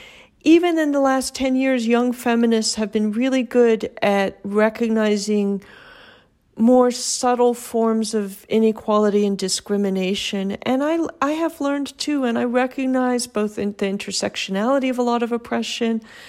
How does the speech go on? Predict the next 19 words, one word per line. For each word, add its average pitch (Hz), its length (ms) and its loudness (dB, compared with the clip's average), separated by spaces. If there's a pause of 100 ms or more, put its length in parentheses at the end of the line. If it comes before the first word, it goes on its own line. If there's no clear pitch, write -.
(300)
uh, 208 80 -2 (100)
and 202 160 -2
some 202 200 -2
of 196 80 -2
the 202 60 -4
forms 277 380 0
it 233 120 -2
takes 208 340 -6
in 226 80 -2
ways 269 240 -2
that 262 160 0
I 254 80 0
did 240 220 -4
not 233 520 -2 (680)
even 226 340 2
ten 214 240 0
years 233 340 2
ago. 190 380 -2
So 220 480 -2